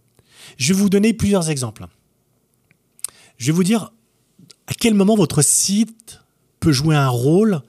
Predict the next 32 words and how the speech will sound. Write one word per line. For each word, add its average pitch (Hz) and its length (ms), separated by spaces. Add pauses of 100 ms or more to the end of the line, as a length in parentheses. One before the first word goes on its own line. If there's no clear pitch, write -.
(320)
dans 117 240
les 165 220
étapes 180 360
de 127 100
votre 127 320
parcours 147 420
client. 98 300 (840)
Déjà 180 200
au 208 80
commencement, 165 480 (960)
quand 208 120
vous 180 220
attirez 185 320
des 147 120
visiteurs 139 520
pour - 120
les 107 80
convertir 113 440
en 98 80
prospects, 190 460 (1040)
si - 260
vous 190 120
les 139 160
attirez 170 340
sur 151 200
un 143 80
site - 240
où 135 40
il 127 40
y 123 40
a - 20
marqué « 127 420